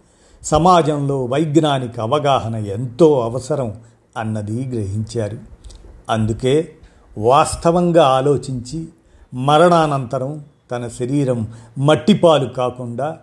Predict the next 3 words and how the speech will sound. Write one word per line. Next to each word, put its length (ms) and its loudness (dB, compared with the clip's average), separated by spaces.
వైద్య 520 0
పరిశోధనలకు 960 0
ఉపయోగపడాలనుకున్నారు. 1400 0